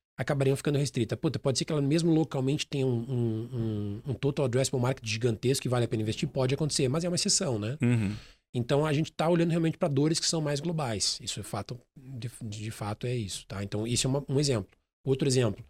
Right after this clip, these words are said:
Speaker 1: vamos criar uma iniciativa de novo negócio, New Venture. Esse, essa New Venture pode se tornar global? Ela, ela, ela se to-, ela seria facilmente internacionalizável ou é uma coisa que tá muito ligada a,
Speaker 2: A,
Speaker 1: a
Speaker 2: a
Speaker 1: B N C C, por exemplo?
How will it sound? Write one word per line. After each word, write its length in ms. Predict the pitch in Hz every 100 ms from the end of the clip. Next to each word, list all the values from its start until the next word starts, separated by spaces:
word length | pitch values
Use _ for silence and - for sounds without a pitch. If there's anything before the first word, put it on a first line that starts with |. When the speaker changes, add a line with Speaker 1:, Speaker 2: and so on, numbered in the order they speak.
| _ _ _
Speaker 1:
vamos 180 | - 143
criar 140 | 143 143
uma 100 | 156
iniciativa 600 | 151 151 123 135 143 147
de 80 | 147
novo 200 | 143 147
negócio, 440 | 135 117 104 117
New 120 | 117
Venture. 380 | 120 110 98 92 - _ _ _ _ _ _ _ _
Esse, 300 | 147 147 160 -
essa 180 | 135
New 140 | 143 127
Venture 260 | 123 120
pode 220 | 123 127 123
se 60 |
tornar 200 | 131 117
global? 340 | 110 101 127 123 _ _ _ _ _ -
Ela, 280 | 123 123
ela, 320 | 120 123 123 120
ela 140 | 120
se 80 | -
to-, 100 | 143 127
ela 100 | 120
seria 260 | - 139
facilmente 580 | 135 143 143 143 135 -
internacionalizável 920 | - 120 120 - 113 110 101 113 139 139
ou 40 |
é 20 |
uma 120 | 127
coisa 180 | 120 120
que 20 | -
tá 100 | 117
muito 240 | 117 123
ligada 480 | 120 110 113 123 120
a, 440 | 120 113 113 98 98
Speaker 2:
A, 40 | - -
Speaker 1:
a 120 | 107
Speaker 2:
a 20 |
Speaker 1:
B 80 | 127
N 120 | 131
C 140 | 131 139
C, 220 | - 113
por 160 | 101 104
exemplo? 340 | 101 92 -